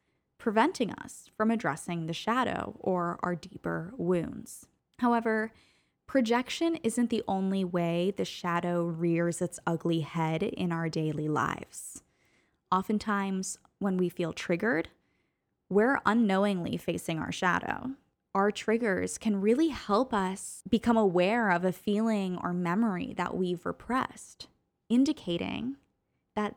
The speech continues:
there's something beneath the surface that needs healing.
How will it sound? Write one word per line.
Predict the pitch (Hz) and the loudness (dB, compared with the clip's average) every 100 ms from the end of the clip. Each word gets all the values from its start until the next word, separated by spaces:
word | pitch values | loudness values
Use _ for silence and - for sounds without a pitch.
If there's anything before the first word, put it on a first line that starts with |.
| _ | _
there's | 226 220 | 0 0
something | - - 262 339 - 208 208 | 0 2 2 2 -2 0 2
beneath | 196 190 214 - | 2 4 2 0
the | 190 | -4
surface | - 226 302 - - - - - _ _ _ _ | 0 0 0 -2 -6 -6 -12 -16 _ _ _ _
that | 220 208 | 0 0
needs | 180 165 156 160 - | 0 -2 -4 -6 -12
healing. | _ - 277 208 - - 269 | _ 0 2 0 -4 -10 -12